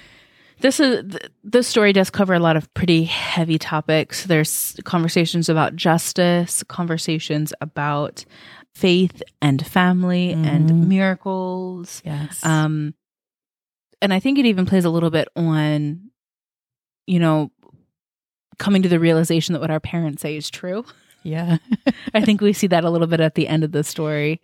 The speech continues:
Speaker 2: Yeah.
Speaker 1: This is a really good book. I think it reads meditatively or
Speaker 2: Mm-hmm.
Speaker 1: almost like a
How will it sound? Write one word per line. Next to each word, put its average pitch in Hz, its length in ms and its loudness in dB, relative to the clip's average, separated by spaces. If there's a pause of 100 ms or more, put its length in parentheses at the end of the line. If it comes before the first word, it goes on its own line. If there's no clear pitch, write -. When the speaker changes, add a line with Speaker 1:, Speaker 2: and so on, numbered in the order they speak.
(160)
Speaker 2:
Yeah. 170 240 -10 (720)
Speaker 1:
This 226 240 0
is 233 100 0
a 202 100 2
really 170 380 0
good 151 320 -8
book. 143 220 -10
I 165 80 -2
think 196 180 0
it 160 80 -2
reads 160 540 0
meditatively 143 920 -10 (140)
or 185 140 0
Speaker 2:
Mm-hmm. 180 100 4
Speaker 1:
almost 185 300 2
like 165 120 0
a 151 100 -6